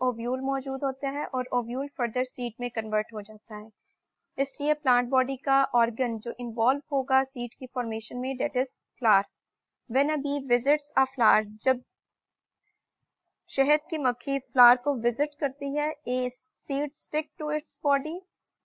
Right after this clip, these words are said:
सीड स्टिक कर जाते हैं इसकी बॉडी के साथ। Cones stick to its body, cones स्टिक कर जाती हैं इसकी बॉडी के साथ। सी वन, pollen grains stick to its body। सी करेक्ट ऑप्शन है कि pollen grains स्टिक कर जाते हैं बी की बॉडी के साथ।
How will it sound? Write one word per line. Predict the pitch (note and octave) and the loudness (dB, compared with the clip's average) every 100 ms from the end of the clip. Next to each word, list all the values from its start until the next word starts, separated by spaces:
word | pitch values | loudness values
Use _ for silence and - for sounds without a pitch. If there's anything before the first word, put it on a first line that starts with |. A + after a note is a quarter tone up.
| _ - | _ -14
सीड | - C4+ D4+ | -6 -4 -4
स्टिक | - D#4 - | -6 -8 -4
कर | D4+ C#4+ | -2 0
जाते | C#4+ D4+ | -2 -2
हैं | D4 | -4
इसकी | D4 - | -6 -6
बॉडी | C4+ C4+ C#4 | 0 0 0
के | C#4 | -8
साथ। | - C#4+ C#4+ _ - | -2 0 0 _ -2
Cones | B3+ C#4 - | -2 0 -6
stick | - D4 - | -6 -6 -4
to | C#4+ C#4+ | -4 -2
its | - - | -4 -2
body, | C4+ C#4 C#4 B3+ | -2 -2 -4 -2
cones | A#3+ C#4 - - _ - | 0 -2 -8 -18 _ -8
स्टिक | - - D4 | -6 -4 -4
कर | D4+ C#4 | 2 2
जाती | C4+ C4+ C#4 | 2 0 -2
हैं | C#4+ | -6
इसकी | - C#4 | -6 -2
बॉडी | C4+ C4+ | 0 -2
के | C4 | -6
साथ। | C#4 C#4 D4 _ _ _ _ | -2 0 0 _ _ _ _
सी | - C#4+ C#4 | -10 -4 0
वन, | C4 B3 A3+ C4+ | 2 0 -2 2
pollen | C4+ D4+ C#4 | 2 2 -2
grains | C4 B3+ C4+ - | -2 -2 -2 -6
stick | - C4+ - | -6 -6 -4
to | C#3+ B3+ | -2 -2
its | - - | -4 0
body। | A#3+ A3+ A3 | 0 0 -8
सी | - C#4 C#4+ | -8 -6 -4
करेक्ट | C#4+ B3 - | -2 -2 2
ऑप्शन | A#3+ - C#4+ C4+ | 0 0 -8 -6
है | C#4+ | -6
कि | C#4+ D4 B3 | -8 -6 0
pollen | A#3+ C4+ C4+ | 0 0 -2
grains | A#3+ A3+ A#3 A#3+ - - | -2 -2 -4 -8 -12 -8
स्टिक | - D#4 - | -4 -4 0
कर | C4 A#3+ | 0 2
जाते | A3+ A3 A#3 | 0 0 -8
हैं | B3 B3+ - _ _ _ - | -2 -4 -4 _ _ _ -10
बी | G#3 B3 | -2 -2
की | - C4+ A3+ | -2 -4 2
बॉडी | A3 A3 G#3+ | 2 2 -4
के | A#3+ | -4
साथ। | A3 G#3+ A2+ | -4 -4 -4